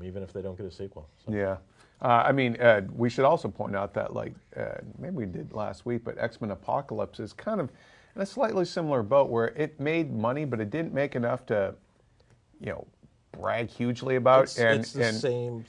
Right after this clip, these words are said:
Speaker 1: it's the same thing
Speaker 2: it's
Speaker 1: where
Speaker 2: just, it's
Speaker 1: it
Speaker 2: kinda like a
Speaker 1: was
Speaker 2: wash. Like, what do we do now? Like, there, it, it didn't make enough to say, "Run right back out, make another one."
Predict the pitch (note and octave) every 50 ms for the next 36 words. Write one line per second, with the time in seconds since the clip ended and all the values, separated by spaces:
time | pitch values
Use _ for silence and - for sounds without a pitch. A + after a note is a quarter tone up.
0 | - - B2 - C#3 B2 - D3+ C#3 B2 D#3 C#3 A#2+ A#2+ - E3+ - - - D#3
1 | C3+ - - F3+ F3 E3+ D#3 D3 C#3 A#2+ G2+ G#2+ A#2+ C3 B2 G2 F2 - - A#2+
2 | G#2+ G2+ - - C3 A#2+ G#2 G2+ A#2 A#2 B2 A#2 A#2 A#2+ A#2+ G#2 F#2+ A2 A2+ A#2
3 | A2+ G2 F2+ E2+ F#2+ A2+ G#2+ G2 - - - G#2 G#2 G2 - A#2+ A2+ A2 A2+ -
4 | B2+ A#2 B2 A#2+ B2+ G#2+ F#2+ C3 C3 C3 C3 B2+ B2 C3 C3 - A#2 A2 A2+ A#2+
5 | A#2 - - G#2 F#2+ - A#2 G#2+ G#2 G2 - _ _ _ B2+ F#2 B2 C#3+ D#3 D3
6 | C#3+ C#3 C#3+ C3+ - C#3+ C3+ C3 - C#3+ C3+ C3+ - A#2+ C3 B2+ B2+ A2+ A2 A#2+
7 | A#2 G#2+ G2+ F#2+ F#2+ F#2+